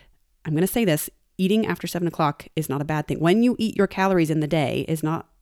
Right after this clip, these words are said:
good or bad, and there's not, like, a time on the clock that before is good and after is bad, in terms of your health and weight, the calories are just what matter. And when you eat them is more just up to you and how it affects you.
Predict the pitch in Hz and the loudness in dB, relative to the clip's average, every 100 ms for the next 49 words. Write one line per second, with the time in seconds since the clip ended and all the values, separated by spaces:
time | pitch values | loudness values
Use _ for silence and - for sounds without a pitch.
0 | 165 - 175 160 156 156 143 131 147 147 | -6 0 2 2 0 0 0 0 0 -2
1 | 147 165 160 160 143 - - - 160 - | -2 -2 -4 -4 -8 -10 -16 -12 -8 -2
2 | 175 160 147 - 151 - - - - 180 | 0 0 -2 -2 -2 -4 -12 -8 -2 0
3 | 147 - 151 147 156 - 147 156 139 139 | 0 0 -2 -2 -4 -6 -8 -4 -6 -6
4 | - - - - _ _ 190 165 - 254 | -14 -20 -20 -20 _ _ 0 0 0 -2
5 | 185 165 - 185 156 151 156 139 - - | -2 -2 0 0 0 -2 0 -2 -8 -18
6 | _ - - - - 220 196 147 - 147 | _ -16 -10 -6 -2 2 4 2 0 -4
7 | 151 - 147 156 147 127 135 180 - 151 | -6 -4 -4 -2 -2 -2 -2 -4 -6 -2
8 | 143 139 - - _ _ - 160 180 190 | -2 -4 -10 -14 _ _ -10 -2 0 2
9 | 185 185 143 143 - 147 165 190 220 202 | 0 0 0 0 0 -2 -2 -2 -2 -4
10 | 185 - 147 175 151 143 139 131 139 - | -6 -4 0 0 0 -4 -6 -4 -6 -8
11 | - - _ _ _ _ _ _ 143 160 | -14 -16 _ _ _ _ _ _ -2 0
12 | - | 0